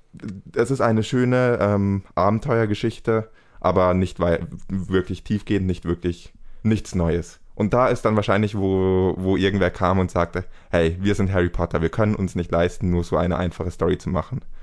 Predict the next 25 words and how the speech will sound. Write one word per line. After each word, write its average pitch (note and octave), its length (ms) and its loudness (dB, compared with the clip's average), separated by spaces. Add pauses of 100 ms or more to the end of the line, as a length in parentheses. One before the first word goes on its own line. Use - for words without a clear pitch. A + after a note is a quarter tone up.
(260)
Außerdem G#2+ 440 2
haben F#2+ 180 2
wir F#2 200 4
irgendwie F2+ 340 0
auch F2 160 -2
diese F2+ 220 2
ganzen E2+ 260 -2
Harry F2+ 160 2
Potter - 280 -4
Filme. E2 200 0
Lass A#2 180 2
uns A#2+ 100 -2
doch F#2+ 120 -6
einen F#2 120 0
Bezug - 280 -6
dazu D2+ 280 -6
aufbauen. D#2+ 400 -8 (380)
Und A#2 140 0
dann F3 200 2
wurde A2+ 220 4
ein - 160 2
schönes D#3+ 400 2
Gerüst F2+ 400 -2
drum E2+ 140 -2
gebaut. - 400 -6